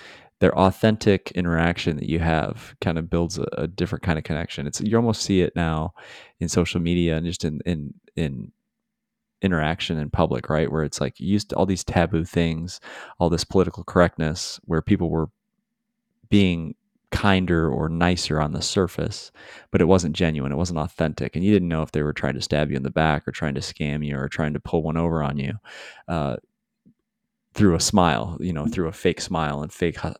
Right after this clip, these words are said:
uh, civility. And now you've got people who can interact, and some people are, some people are racist, some people are, uh, bigots, some people are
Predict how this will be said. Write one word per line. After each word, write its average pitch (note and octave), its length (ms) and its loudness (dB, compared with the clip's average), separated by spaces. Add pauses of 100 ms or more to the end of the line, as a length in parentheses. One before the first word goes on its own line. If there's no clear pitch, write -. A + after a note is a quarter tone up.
uh, E2+ 120 -6
civility. F2+ 720 -2 (420)
And F2 80 -6
now F2+ 100 0
you've F2 160 -2
got E2+ 180 0
people F2 280 -2
who E2+ 140 -2
can E2 180 -6
interact, E2 500 -2
and D2 220 -8
some G#2+ 160 -2
people A2 340 -2
are, F2 300 -4 (340)
some - 160 -8
people E2 220 -2
are D#2+ 60 -2
racist, E2+ 360 0
some E2+ 140 -6
people E2 300 -6
are, - 280 -4 (440)
uh, D#2 180 -2 (520)
bigots, F2+ 320 2
some E2+ 160 -4
people D#2+ 360 -4
are D2+ 440 -4